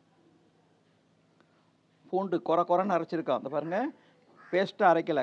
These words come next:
கொர கொர கொர கொரன்னு அரைச்சிருக்கோம், கொர கொரன்னு அரைச்சிருக்கோம் பூண்டு. இஞ்சியும் அதே மாதிரி கொர கொரன்னு தான் அரைச்சிருக்கோம், பேஸ்ட்டாக அரைக்கல. எலுமிச்சம்பழம், இந்த பாருங்க, காஞ்சது. கிடைக்கலன்னா நீங்க சாதாரண இந்த பெருஞ்சம்பழமும் போடலாம்.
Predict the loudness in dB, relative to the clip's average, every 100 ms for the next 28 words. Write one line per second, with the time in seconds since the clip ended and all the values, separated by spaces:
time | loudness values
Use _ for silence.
0 | -2 -2 0 -2 0 -2 -2 -2 -2 -4
1 | -4 -8 -6 -4 -2 -2 -2 -2 -4 -8
2 | -10 -8 -8 -6 -4 -4 -6 _ _ _
3 | -8 -6 -2 0 0 -2 -4 -2 -2 -2
4 | -4 -2 -2 -4 -8 -4 -2 -2 -6 -18
5 | _ _ 0 0 0 0 0 -4 -2 0
6 | 0 -4 -14 _ -20 -20 _ _ _ _
7 | _ -6 -2 -2 -2 -2 0 2 2 -4
8 | -20 _ -6 -4 -4 -2 0 2 2 0
9 | 0 0 -2 -4 _ _ _ _ 0 0
10 | 0 0 0 2 0 -2 -10 -10 -8 0
11 | 2 2 2 0 -4 -4 -4 -4 -6 -6
12 | -4 -4 -2 0 -2 -2 -4